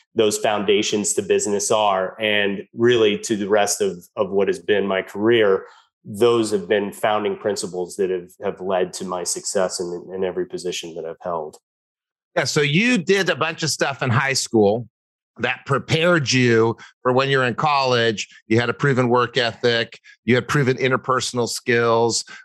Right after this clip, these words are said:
Speaker 2: um, you had a proven communication skills, you had organization skills,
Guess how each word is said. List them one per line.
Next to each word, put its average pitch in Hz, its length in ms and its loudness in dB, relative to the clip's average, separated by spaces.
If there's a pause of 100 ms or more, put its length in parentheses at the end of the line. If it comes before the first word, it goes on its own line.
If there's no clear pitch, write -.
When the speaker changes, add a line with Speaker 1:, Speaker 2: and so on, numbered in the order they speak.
Speaker 2:
um, 110 320 -2
you 113 200 4
had 113 580 -2 (240)
a 110 120 -2
proven 135 360 0
communication 127 840 0
skills, 120 640 0 (180)
you 123 120 2
had 127 100 0
organization 131 720 0
skills, 120 580 2